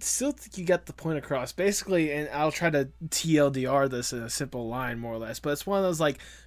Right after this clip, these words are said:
art is important because it is reflective of the culture, and both art and culture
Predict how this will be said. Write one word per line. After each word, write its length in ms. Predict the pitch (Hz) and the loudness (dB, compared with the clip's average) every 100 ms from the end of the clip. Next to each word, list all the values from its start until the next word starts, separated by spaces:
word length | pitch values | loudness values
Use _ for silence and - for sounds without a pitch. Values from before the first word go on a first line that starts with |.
| - - | -20 0
art 220 | 147 196 190 | 0 2 -2
is 160 | 170 | -6
important 540 | 175 165 - 143 131 131 | -6 -8 -6 -6 -6 -12
because 340 | 127 135 131 | -6 -4 -4
it 40 | 127 | -6
is 100 | 123 | -10
reflective 460 | - 143 - 131 | -6 -4 -4 -8
of 100 | 127 | -8
the 60 | 127 | -10
culture, 420 | - 117 - 110 | -10 -10 -10 -10
and 360 | 82 110 110 113 | -10 -10 -12 -6
both 180 | 131 - | -6 -4
art 200 | 135 147 | -4 -2
and 120 | 156 | -4
culture 640 | - 131 127 - 123 113 | -6 -6 -6 -8 -8 -10